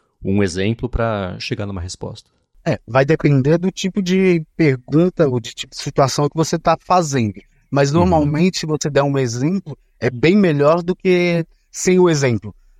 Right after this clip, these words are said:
Speaker 2: Você dá uma, um exemplo de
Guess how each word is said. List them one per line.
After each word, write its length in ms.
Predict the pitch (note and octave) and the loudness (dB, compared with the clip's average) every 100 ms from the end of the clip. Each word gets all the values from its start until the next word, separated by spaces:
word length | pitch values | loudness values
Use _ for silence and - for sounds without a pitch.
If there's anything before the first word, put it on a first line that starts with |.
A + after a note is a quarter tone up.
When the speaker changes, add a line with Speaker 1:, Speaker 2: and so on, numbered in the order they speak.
| _ | _
Speaker 2:
Você 200 | B2+ - | -6 -2
dá 140 | C3 C#3 | 0 2
uma, 600 | C#3+ C3+ C3 A#2+ A2+ A2 _ _ _ C3+ | 2 0 -2 -4 -6 -12 _ _ _ 0
um 100 | C3+ | 2
exemplo 520 | B2 C#3 E3 D3+ C3+ | 2 2 0 0 -2
de 140 | B2+ | -4